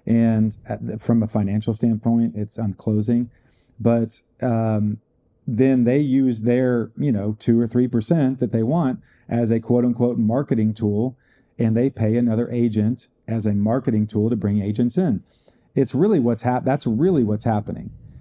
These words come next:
And, um, so if you just called it that and said, "Hey, uh, my, my overall fee is six percent or five percent or whatever, and I, I typically keep two and a half or three or whatever, and I use three percent for marketing, and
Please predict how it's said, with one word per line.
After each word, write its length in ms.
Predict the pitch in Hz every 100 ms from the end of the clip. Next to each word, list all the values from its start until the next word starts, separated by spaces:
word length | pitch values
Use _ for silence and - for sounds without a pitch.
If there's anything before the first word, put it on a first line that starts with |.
| -
And, 580 | 120 120 120 117 113 104 -
um, 320 | 110 107 104 -
so 200 | - 151
if 120 | 123 131
you 120 | 139
just 380 | 170 170 - -
called 280 | 113 135
it 100 | 165 165
that 280 | 170 196
and 160 | 123 107
said, 120 | 117
"Hey, 280 | 127 127 110 _ _ -
uh, 240 | 110 110
my, 240 | 110 131 156 131
my 180 | 123
overall 420 | 139 147 139 139 135
fee 300 | - 160 151
is 300 | 98 - - _ _
six 380 | - - 131 123
percent 420 | - 117 135 170
or 120 | 113 -
five 320 | 113 123 -
percent 400 | 110 139 160 156
or 60 |
whatever, 420 | 107 123 143 185 - _ _
and 260 | - 113 113
I, 380 | 120 147 147 - -
I 160 | 117 123
typically 420 | 135 117 120 117
keep 340 | - 117 110
two 160 | - 120
and 80 | 117
a 20 |
half 180 | 120 131
or 60 | 107
three 260 | 127 151
or 60 | 160
whatever, 320 | 147 165 185
and 180 | 107 104
I 200 | 110 123
use 480 | 120 113 120 120 -
three 200 | 123 123
percent 460 | 117 135 135 131
for 100 | 117
marketing, 540 | 107 117 127 147 156 127
and 200 | 98